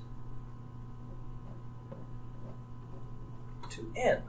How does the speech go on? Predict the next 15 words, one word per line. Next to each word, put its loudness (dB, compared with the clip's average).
And 8
that 12
makes 12
me 10
a 2
nice 6
triangle. 12
And 10
not 12
just 12
any 12
triangle. 6
That 12
gives 12
me 8